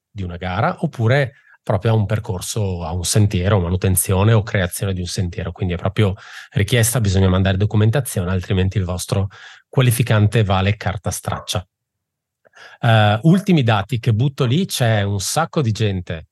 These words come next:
un sacco, in realtà ci sono un paio di atleti importanti che proveranno la doppietta con Western,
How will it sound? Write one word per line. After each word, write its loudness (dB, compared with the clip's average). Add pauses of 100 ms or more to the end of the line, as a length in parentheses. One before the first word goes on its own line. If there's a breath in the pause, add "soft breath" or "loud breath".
(380 soft breath)
un -2
sacco, -4
in 2
realtà 2
ci -4
sono 2
un 4
paio 2
di 2
atleti -2
importanti -2
che -2
proveranno 2
la 0
doppietta -2
con -6
Western, 0